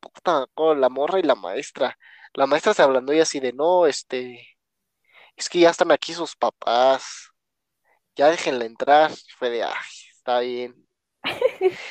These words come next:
Speaker 1: Pero me acuerdo que la morra esta le dijo a la maestra, "Pero me tienes que entregar que hayas hecho algo". Y la morra fue y le tomó foto a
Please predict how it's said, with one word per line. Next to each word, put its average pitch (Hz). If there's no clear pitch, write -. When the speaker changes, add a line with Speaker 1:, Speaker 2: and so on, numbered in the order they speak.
Speaker 1:
Pero 139
me 143
acuerdo 175
que 208
la 165
morra 175
esta 185
le 151
dijo 156
a 165
la 147
maestra, 143
"Pero 135
me 135
tienes 180
que -
entregar 139
que -
hayas 156
hecho 143
algo". 147
Y 127
la 135
morra 156
fue 175
y 190
le 190
tomó 143
foto -
a 113